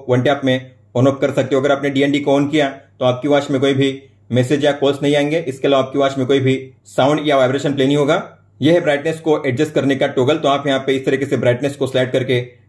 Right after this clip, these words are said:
एडजस्ट कर सकते हो। यह है बैटरी सेवर मोड। अगर आप इसे on करोगे तो आपकी वॉच में होंगी चार चीजें जो हम देख चुके हैं ऐप में। और यह है क्यूआर कोड जो हमने ऐड की है, तो आपके जो तीन क्यूआर कोड है यहाँ पे शो किए जाएंगे, जैसे कि GPay, PhonePe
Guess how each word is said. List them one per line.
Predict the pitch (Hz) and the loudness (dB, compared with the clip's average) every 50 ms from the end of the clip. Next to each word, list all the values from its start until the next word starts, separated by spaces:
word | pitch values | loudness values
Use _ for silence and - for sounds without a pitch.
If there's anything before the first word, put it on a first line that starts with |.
| _ _ - | _ _ -4
एडजस्ट | 123 117 104 143 139 139 - | -2 -2 0 0 0 0 0
कर | - - | -2 0
सकते | - - - - - | 0 -2 -2 -2 -2
हो। | 131 147 165 - - - - - _ _ _ _ _ _ _ _ _ _ - | 0 0 0 -2 -4 -8 -20 -20 _ _ _ _ _ _ _ _ _ _ -2
यह | 135 151 | 2 2
है | 165 | 2
बैटरी | 160 156 143 143 156 170 | 2 2 0 -2 -2 -4
सेवर | 165 170 160 156 | -2 0 0 2
मोड। | 151 151 175 180 - | 2 2 2 0 0
अगर | - 135 131 151 | -2 -2 0 0
आप | 165 160 | 0 0
इसे | 160 160 165 | -2 -2 -2
on | 160 160 160 | -2 0 2
करोगे | 170 160 160 147 147 | 2 2 2 2 0
तो | - 147 | 0 0
आपकी | 139 135 135 - 151 | 0 0 0 -2 0
वॉच | 147 143 143 147 | 0 0 0 0
में | 156 151 | -2 0
होंगी | 151 151 135 135 135 139 139 - _ _ _ - | 0 2 2 0 -2 -2 -6 -12 _ _ _ -4
चार | - 135 131 139 | -2 0 0 -2
चीजें | 131 135 123 165 185 185 131 | -2 -2 -2 -2 -2 -2 -2
जो | 123 | -2
हम | 131 127 | 0 2
देख | 131 143 139 - | 2 2 0 0
चुके | 147 - 143 | -2 -2 0
हैं | 139 147 165 175 - | 0 0 -2 -2 -2
ऐप | 135 123 120 - | -4 -4 -2 -2
में। | 143 170 185 180 - - _ _ _ _ _ _ _ _ _ - | -2 -2 -2 -4 -8 -18 _ _ _ _ _ _ _ _ _ 0
और | 131 131 139 | 2 2 4
यह | 165 165 165 | 4 4 2
है | 165 | 2
क्यूआर | 165 165 143 139 151 156 156 | 0 -2 0 2 2 2 2
कोड | 156 156 170 185 190 - | 2 2 0 0 0 -4
जो | 120 120 139 | -4 -2 0
हमने | 135 139 143 - | 0 0 0 0
ऐड | 123 127 147 143 - | 0 -2 -2 -2 -2
की | 151 151 | 0 0
है, | 156 170 | 0 0
तो | 175 170 139 | 0 0 0
आपके | 127 127 127 147 | 0 0 0 -2
जो | 131 147 147 | -2 -2 0
तीन | 147 156 156 160 | 0 0 0 0
क्यूआर | 160 143 147 143 143 | 0 0 0 0 2
कोड | - 156 147 | 2 0 2
है | 147 | 2
यहाँ | 135 127 120 120 - | 2 0 0 -2 0
पे | 139 135 135 135 - - _ _ _ _ | 0 -2 -2 -2 -6 -14 _ _ _ _
शो | - - - 151 | -4 -2 0 2
किए | 151 147 | 2 2
जाएंगे, | 147 143 143 143 156 | 2 2 2 0 0
जैसे | 139 135 131 139 131 | -2 -4 -4 -4 -4
कि | 120 123 | -4 -4
GPay, | 113 123 131 123 127 143 139 139 143 143 - - _ _ _ _ _ _ _ - | -2 -2 -2 0 2 2 2 2 0 -2 -8 -14 _ _ _ _ _ _ _ 0
PhonePe | 139 131 131 127 139 139 | 2 2 2 2 2 2